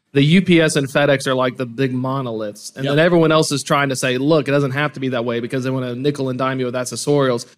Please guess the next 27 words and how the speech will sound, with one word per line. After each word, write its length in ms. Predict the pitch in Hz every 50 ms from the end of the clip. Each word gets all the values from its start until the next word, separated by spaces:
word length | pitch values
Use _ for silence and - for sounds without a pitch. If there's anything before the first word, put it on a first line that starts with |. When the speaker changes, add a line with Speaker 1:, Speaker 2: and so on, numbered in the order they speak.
| _ _ _
Speaker 1:
Tell 140 | - 196 240
us 100 | 269 -
a 20 |
little 160 | 349 349 330
bit 80 | 262 269
about 300 | 254 233 208 196 165 139
that. 260 | 139 147 170 190 127
Is 140 | 120 120 123
there, 180 | 143 196 233 220
was 220 | - 185 190 185
there 180 | 240 277 277 -
opportunities? 840 | 196 214 220 220 214 185 - - 208 208 208 202 190 190 185 180 165
I 80 | 160
know 180 | 160 175 196 208
that 140 | 202 202 175
we 80 | 180
had 160 | 175 170 165 143
the 80 | 143
strike, 560 | - - - - 165 156 156 160 160 156 147
the 100 | - 143
U 120 | 139 143 143
P 180 | 147 151 143
S, 260 | 143 143 139 - - -
uh, 200 | 127 127 127 123
strike 340 | - - 143 131 131 131
Speaker 2:
Sure. 240 | 131 - 143 147 131
Speaker 1:
fears. 400 | 113 135 135 135 135 135 131 131